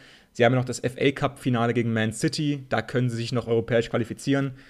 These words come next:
Aber Stand jetzt sieht es damit sehr, sehr schlecht aus. Im Abstiegskampf war ja schon alles geregelt.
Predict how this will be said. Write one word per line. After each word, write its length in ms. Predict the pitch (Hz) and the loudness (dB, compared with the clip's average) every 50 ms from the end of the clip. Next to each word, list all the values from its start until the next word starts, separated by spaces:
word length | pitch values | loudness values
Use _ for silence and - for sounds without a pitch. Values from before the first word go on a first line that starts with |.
| - - _ - | -20 -12 _ 2
Aber 340 | 117 117 110 117 113 117 | 2 4 4 4 2 2
Stand 320 | 113 - - 104 104 - - | 0 -2 -2 -2 -2 -4 -2
jetzt 560 | 113 110 131 143 - - - - - - - _ _ _ _ _ _ | 0 2 2 0 0 -4 -16 -16 -16 -18 -18 _ _ _ _ _ _
sieht 180 | - 127 127 127 | -2 0 0 0
es 140 | 123 127 | -2 0
damit 480 | - 120 117 120 120 120 113 - - - _ _ | 2 4 4 4 4 2 0 0 -4 -12 _ _
sehr, 500 | - 107 101 127 120 123 127 139 139 131 - | -6 2 4 6 8 8 6 4 0 -4 -8
sehr 480 | 113 107 117 117 113 113 117 117 117 - - | -4 2 4 6 6 6 4 2 -2 -6 -10
schlecht 440 | - - 143 139 147 147 - - | -6 0 2 2 2 2 2 0
aus. 420 | - 113 104 101 98 - - - - - - - - - - - - - - _ _ _ _ _ _ _ _ - | 0 0 2 0 -2 -4 -8 -12 -14 -20 -20 -20 -20 -20 -20 -20 -20 -20 -20 _ _ _ _ _ _ _ _ 2
Im 100 | - 147 | 4 4
Abstiegskampf 520 | - - - 175 - - 185 175 165 139 | 4 4 2 -2 0 2 2 2 4 4
war 60 | 151 | 4
ja 60 | 151 | 4
schon 120 | 151 - 135 | 2 2 -2
alles 160 | 143 139 135 | -4 -2 -2
geregelt. 580 | 151 123 127 123 135 139 165 185 196 - - | 0 2 2 4 4 4 2 0 0 -2 -4